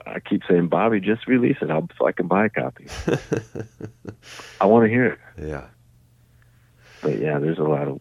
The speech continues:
Speaker 1: weird stuff.
Speaker 2: Hmm.
Speaker 1: Holy shit. Yeah, there's been, I mean, there's been a lot between all those E Ps and such. So, A-, so A and M, we, we did the record for A and M, and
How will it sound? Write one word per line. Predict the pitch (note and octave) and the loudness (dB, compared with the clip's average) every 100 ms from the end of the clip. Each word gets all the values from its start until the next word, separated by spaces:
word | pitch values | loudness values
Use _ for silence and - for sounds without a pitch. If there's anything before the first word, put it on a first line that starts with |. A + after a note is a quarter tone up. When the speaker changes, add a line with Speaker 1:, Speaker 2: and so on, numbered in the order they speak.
| - | -8
Speaker 1:
weird | D#2+ C#2+ C#2 - | -4 -4 -6 -4
stuff. | D2+ D2 - - _ E2 | -2 -2 -6 -20 _ -8
Speaker 2:
Hmm. | E2 C2+ - _ - | -6 -8 -12 _ -10
Speaker 1:
Holy | - C2+ | -8 -8
shit. | - - - _ - - - - - - _ _ | -8 -8 -10 _ -20 -20 -20 -20 -20 -20 _ _
Yeah, | F2 F2 | 4 6
there's | G2+ - | 6 4
been, | G#2 | 2
I | E2+ | 4
mean, | F2 | 4
there's | F2+ F#2+ | 4 2
been | F#2 D2+ | 0 -2
a | |
lot | C2+ D2+ D2+ C#2+ | 0 0 0 -2
between | - D2+ D2 | -6 -4 -2
all | D2+ | 0
those | C#2+ C2+ - _ _ _ _ _ _ _ _ _ - - | 0 -2 -8 _ _ _ _ _ _ _ _ _ -18 -6
E | D2+ - | -6 -6
Ps | - E2 D#2+ | -4 -2 -2
and | E2 D#2 - | -6 -6 -2
such. | D#2 - - - _ _ _ _ _ _ _ _ _ - - | -2 -4 -14 -20 _ _ _ _ _ _ _ _ _ -2 4
So, | F#2 | 6
A-, | A#2 - | 6 4
so | G#2 G2+ - | 4 4 6
A | |
and | A2 A#2 G#2+ | 4 6 6
M, | G#2+ D#2+ | 4 4
we, | D#2+ | 2
we | - E2+ | 2 4
did | E2+ G2+ | 6 6
the | F2+ | 6
record | F#2 F2+ E2 E2 - | 4 4 -2 -4 -2
for | A#1 | 0
A | D#2+ | 2
and | D#2+ D#2 | 0 0
M, | D2+ C2 B1+ _ - _ | 0 -2 -8 _ -20 _
and | D2+ D#2 D2 | -2 -2 -2